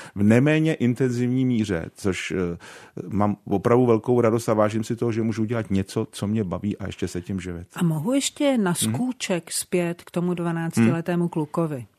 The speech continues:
Speaker 2: Protože to mě očarovalo. Ehm, zjistil jste, že vás už v té době, že vás prostě baví víc
Speaker 1: Mhm.
Speaker 2: hrát před lidmi? Protože je to, eh,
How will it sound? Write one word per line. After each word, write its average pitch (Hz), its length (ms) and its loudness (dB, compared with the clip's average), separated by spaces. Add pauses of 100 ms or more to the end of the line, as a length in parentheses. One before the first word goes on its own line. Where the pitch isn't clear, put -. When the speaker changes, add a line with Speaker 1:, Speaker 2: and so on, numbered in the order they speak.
(440)
Speaker 2:
Protože 170 500 -4
to 175 140 -4
mě 180 380 0
očarovalo. 151 840 -4 (500)
Ehm, 160 720 -8 (340)
zjistil 175 460 -2
jste, 208 260 -4
že 202 180 -2
vás 202 480 -2
už 202 220 2
v - 80 -8
té 214 200 -2
době, 165 420 -2 (480)
že 170 560 -2
vás 160 320 -6
prostě 190 760 -4
baví 175 1040 -4 (520)
víc 180 760 -2 (140)
Speaker 1:
Mhm. 190 120 -2
Speaker 2:
hrát 175 440 -2 (280)
před - 280 -6
lidmi? 147 640 -8 (1040)
Protože 175 420 -2
je 180 180 2
to, 269 120 -2 (220)
eh, 180 280 -4